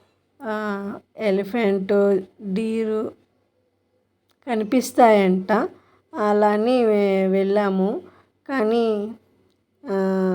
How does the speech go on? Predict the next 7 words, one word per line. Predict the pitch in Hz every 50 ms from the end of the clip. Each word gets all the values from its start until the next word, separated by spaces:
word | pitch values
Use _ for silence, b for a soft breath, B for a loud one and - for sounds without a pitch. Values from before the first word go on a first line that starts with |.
| 180 - - - -
అక్కడ | 226 208 190 - 202 190
చూస్తే | 185 190 - 220 214 208 214 - 247 220 208
ఏమో | 202 202 208 202 202
ఎండకి | 190 185 190 196 196 196 208 202 202 - 202 202 202 202 190 190 190 - _ _ _ _ _ _ _ _ - -
చెట్లన్నీ | 277 254 185 185 202 202 202 202 202 208 214 220 220 220 214 202 202
చచ్చిపోయి | 190 190 226 220 190 - - - - 262 214 208 202
ఉన్నాయి, | 196 190 185 185 185 180 180 190 196 190 -